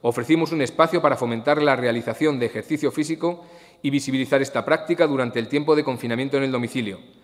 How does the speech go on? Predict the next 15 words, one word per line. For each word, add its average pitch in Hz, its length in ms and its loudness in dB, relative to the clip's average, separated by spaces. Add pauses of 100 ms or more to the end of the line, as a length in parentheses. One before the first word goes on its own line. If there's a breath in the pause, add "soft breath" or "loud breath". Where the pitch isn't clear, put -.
(220 soft breath)
siguiendo 123 500 0
las 107 140 -4
indicaciones 143 560 0
de 117 80 -4
educadores 135 520 -2
físico-deportivos. 117 840 -4 (840 soft breath)
Desde 117 260 -2
el 113 80 -2
inicio 160 320 2
de 151 60 6
la 135 120 4
crisis 160 480 0 (380 loud breath)
nos 113 180 -6
pareció 120 460 0
necesario, 139 680 2